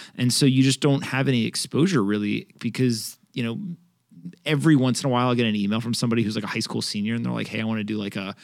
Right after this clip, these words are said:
a summer internship or something." And I'm like, "Okay,"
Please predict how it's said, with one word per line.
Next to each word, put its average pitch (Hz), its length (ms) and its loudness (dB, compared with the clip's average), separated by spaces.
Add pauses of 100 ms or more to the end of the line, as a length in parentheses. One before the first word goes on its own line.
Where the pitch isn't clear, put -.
(160)
a - 60 -6
summer 117 260 0
internship - 500 -4
or 151 60 0
something." 98 380 0 (640)
And 135 100 -2
I'm 135 80 0
like, 120 360 -4 (120)
"Okay," 139 600 6